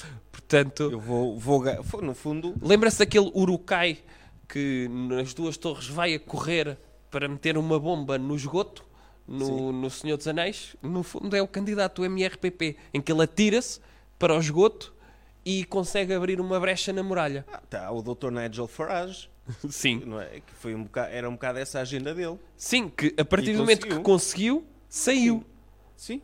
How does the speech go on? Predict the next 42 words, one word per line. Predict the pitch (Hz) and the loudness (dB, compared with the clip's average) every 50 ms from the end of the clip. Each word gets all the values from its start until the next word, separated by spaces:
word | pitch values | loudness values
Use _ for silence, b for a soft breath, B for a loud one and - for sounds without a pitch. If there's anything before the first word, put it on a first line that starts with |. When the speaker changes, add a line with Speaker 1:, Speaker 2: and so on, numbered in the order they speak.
| - - - | -14 -6 -4
Speaker 1:
Ou | 131 131 | -2 0
seja, | - - 170 160 147 139 151 143 - - - | 4 6 6 8 8 6 4 2 2 -2 -4
como | - - 294 302 285 254 | 0 2 4 4 4 2
se | - - - - | -2 -4 -8 -2
faz, | - 202 190 202 233 220 | 0 2 2 2 2 0
não | 220 233 220 | 0 -2 0
interessa | 214 196 170 - 135 117 117 - - | -2 -2 0 0 0 0 0 -2 -4
o | 123 123 | -6 -4
Brexit, | 127 131 127 113 110 117 113 - - | -2 0 0 -2 -2 -4 -8 -6 -4
não | 120 117 | -2 0
é? | 123 160 | 0 0
Mas | 180 185 165 | -2 -4 -6
a | 180 175 | -6 -2
partir | - 208 202 135 - | 0 0 0 0 -2
Speaker 2:
É. | 233 | -4
Speaker 1:
do | 208 240 | -2 -2
momento | 240 226 208 - | -2 -2 -2 -2
que | - 202 | -2 -2
ele | 202 208 | 0 0
abriu | 202 190 202 214 185 147 B B B B B B B B | 0 0 -2 -4 -4 -6 B B B B B B B B
a | - 151 | -2 -2
brecha | 147 151 190 208 202 185 - - | 0 2 2 0 0 0 -2 -6
e | 165 | -6
conseguiu | 147 - 208 190 - - - 202 202 208 | -4 -4 -4 -4 -6 -8 -8 -8 -8 -6
inculcar, | 220 226 202 - 214 196 175 - - 196 170 151 135 110 98 B B B B B B B B - | -8 -8 -8 -8 -8 -8 -8 -4 -2 0 2 2 2 0 -2 B B B B B B B B 0
eh, | - 147 143 139 139 - | 2 4 4 4 4 2
ou | - 160 | 0 0
meter | 160 160 151 - 214 | 0 2 2 2 2
na | 190 202 190 | 2 2 0
cabeça | - 190 180 190 190 185 - 185 165 | -2 0 0 0 0 0 0 -2 0
dos | 147 143 165 165 156 147 131 131 - - - | 0 0 0 0 0 -2 -4 -6 -10 -12 -10
ingleses | - 175 185 165 180 190 180 143 123 - - - - B B B B B B - | -8 -8 -4 -2 0 2 2 2 0 -2 -6 -8 -10 B B B B B B -8
que | - 170 170 | 0 4 4
era | 175 185 180 180 | 6 6 4 4
melhor | 180 180 180 185 180 170 | 2 2 4 4 4 4
sair | 156 - - 185 185 180 156 143 | 2 0 0 0 2 2 2 2
da | 151 160 | 0 0
União | 160 165 170 165 | 0 0 0 0
Europeia | 160 151 - 175 165 147 143 | 0 0 0 0 2 2 0
do | 139 143 - | -2 -4 -8
que | - | -12
ficar, | - - 151 - - 170 151 160 185 - | -14 -16 -8 -4 -2 0 0 -2 -4 -6